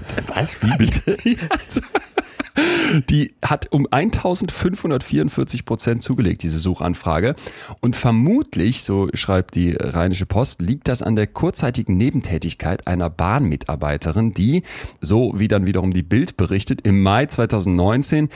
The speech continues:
Speaker 2: als
Speaker 1: Ja.
Speaker 2: dreiunddreißigjährige nach Feierabend in Regionalbahnen in Thüringen, wo, wo auch sonst,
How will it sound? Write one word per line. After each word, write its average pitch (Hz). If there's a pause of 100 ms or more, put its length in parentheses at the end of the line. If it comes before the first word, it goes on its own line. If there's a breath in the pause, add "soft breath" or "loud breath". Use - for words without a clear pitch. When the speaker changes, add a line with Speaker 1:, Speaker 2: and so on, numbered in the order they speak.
(360 loud breath)
Speaker 2:
als -
Speaker 1:
Ja. -
Speaker 2:
dreiunddreißigjährige 123
nach 107
Feierabend 135
in 113
Regionalbahnen 104
in 98
Thüringen, 127
wo, -
wo 107
auch 104
sonst, -